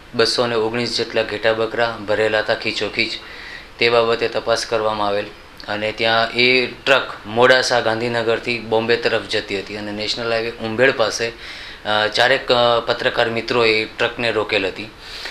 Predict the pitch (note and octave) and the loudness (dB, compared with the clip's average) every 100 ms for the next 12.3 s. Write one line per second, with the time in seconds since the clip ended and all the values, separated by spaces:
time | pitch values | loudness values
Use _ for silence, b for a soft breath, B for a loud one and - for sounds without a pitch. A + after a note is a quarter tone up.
0 | B B A#2 C3 C3+ C3 C3+ C3+ C3 B2+ | B B 0 2 4 2 4 2 2 2
1 | B2 A#2 B2+ B2+ B2+ B2 A#2+ B2+ A#2+ A#2+ | 2 2 0 2 2 2 2 2 2 4
2 | A#2+ A#2 A#2 A#2 A2 - A2+ A2 A#2 A#2+ | 2 0 0 0 -2 -2 -2 0 2 2
3 | - A#2+ A#2 A2 A#2 A2 G#2 G2+ G2+ G2 | 2 2 2 0 0 2 0 -4 -10 -12
4 | G2+ A2 A2+ G#2+ G#2 - A#2 A#2 A#2 B2 | -4 2 2 2 -2 -4 -4 -2 0 0
5 | A#2 A2+ A2+ A#2 - A2+ A2 A2 A2 G#2+ | 0 -4 -2 -2 -2 -2 -2 -2 -4 -4
6 | A2 A2+ A2 G#2 G#2+ A2+ G#2 G#2+ G#2 A2+ | -6 -6 -8 -6 -4 -4 -4 -6 -6 -6
7 | G#2+ G#2 G2+ G#2+ A2 A2+ A#2 A#2 B2+ B | -6 -6 -6 -6 -6 -6 -6 -8 -14 B
8 | B B B B G#2+ A2+ A2+ A2+ A2+ A2+ | B B B B 2 2 2 0 -2 -2
9 | - A2+ A2+ A2+ A2+ G#2+ A#2 A2+ A2 A#2 | 0 2 2 0 0 0 0 -2 -2 -2
10 | A2+ A2+ G#2 G#2 G#2+ A2 A2 G#2+ G#2 A2 | 0 -2 -4 -6 -6 -2 -2 0 0 0
11 | G2+ G2 G2+ G#2 A#2 A#2 A2+ B2+ B2+ - | 0 0 0 2 0 0 -2 -4 -4 -6
12 | G#2+ G#2+ | -8 -8